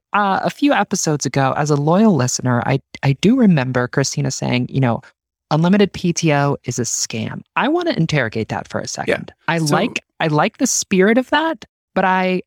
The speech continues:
Speaker 1: I have some thoughts. Go ahead, Brett.
Speaker 2: The only real reason that anyone has ever given me by way of explanation,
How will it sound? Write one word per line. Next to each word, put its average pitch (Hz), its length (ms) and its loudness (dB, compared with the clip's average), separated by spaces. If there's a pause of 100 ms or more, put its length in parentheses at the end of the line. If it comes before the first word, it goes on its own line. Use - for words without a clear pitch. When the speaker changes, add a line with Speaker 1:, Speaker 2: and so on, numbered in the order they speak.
Speaker 1:
I 175 60 2
have 202 140 4
some - 120 -6
thoughts. - 260 -4
Go 165 120 0
ahead, 135 180 -8
Brett. - 180 -12
Speaker 2:
The 156 240 0
only 226 400 4
real 156 480 2
reason 135 520 2
that 120 180 2
anyone 139 380 2
has 120 160 -2
ever 110 600 0 (280)
given 127 360 4
me 117 300 2
by 117 300 0
way 135 200 2
of 160 120 -2
explanation, 127 1080 2